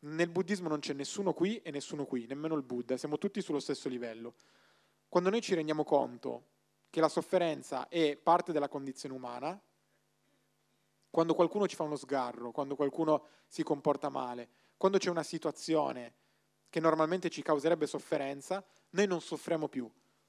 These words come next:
perché smettiamo di vedere negli altri delle motivazioni, di vedere della cattiveria, ma ci rendiamo conto che gli altri, anche quando sbagliano,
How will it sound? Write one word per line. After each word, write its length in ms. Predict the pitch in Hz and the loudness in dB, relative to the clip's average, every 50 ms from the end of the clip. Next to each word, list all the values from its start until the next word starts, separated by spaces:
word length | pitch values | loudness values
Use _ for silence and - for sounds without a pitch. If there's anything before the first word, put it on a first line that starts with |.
| _ _ _ _ | _ _ _ _
perché 240 | - 160 156 175 160 | 0 2 2 2 0
smettiamo 1000 | 135 143 156 156 151 - - 185 202 196 180 151 135 131 131 123 120 - _ _ _ _ | 0 0 -4 -4 -4 -4 2 6 6 8 8 6 4 0 -4 -8 -8 -10 _ _ _ _
di 140 | - 151 147 | -12 -4 2
vedere 360 | 151 151 147 170 165 156 147 | 2 4 4 4 2 2 2
negli 260 | 143 139 135 131 147 | -2 -4 -4 0 2
altri 580 | 156 151 139 131 131 123 - - 123 120 120 - _ _ _ | 4 4 4 2 -2 -6 -10 -12 -14 -14 -14 -18 _ _ _
delle 240 | - 139 135 139 135 | -6 -4 -2 -2 -2
motivazioni, 1120 | 135 135 131 - 139 131 135 135 - - - 143 143 139 139 135 135 131 135 135 135 127 | -4 -8 -6 -4 -4 -4 -4 -6 -10 -6 -2 0 2 2 2 0 -2 -4 -6 -8 -8 -6
di 80 | 131 | -4
vedere 260 | 131 135 131 135 135 131 | -4 -2 -2 -2 -2 -2
della 160 | 135 135 127 | -4 -4 -4
cattiveria, 680 | - 135 123 - - 139 127 127 120 120 123 139 156 160 - _ _ _ _ _ | -6 -10 -12 -10 -8 -6 -4 -4 -4 -2 -2 -2 -2 -4 -8 _ _ _ _ _
ma 80 | - 147 | -10 -6
ci 160 | - - 165 | 0 0 0
rendiamo 260 | 165 165 170 165 170 | 2 2 0 0 0
conto 300 | 165 - 151 139 - 135 | 0 0 0 0 -2 -4
che 100 | - 147 | -4 0
gli 80 | 147 156 | 2 4
altri, 300 | 151 135 127 - - 143 | 2 2 2 -2 -4 -4
anche 200 | 180 214 214 196 | -4 -4 -6 -6
quando 220 | - 156 139 131 | -6 -6 -6 -6
sbagliano, 560 | 127 120 127 131 135 143 156 165 165 175 175 | -8 -6 -4 -2 -2 -2 -2 -4 -6 -6 -8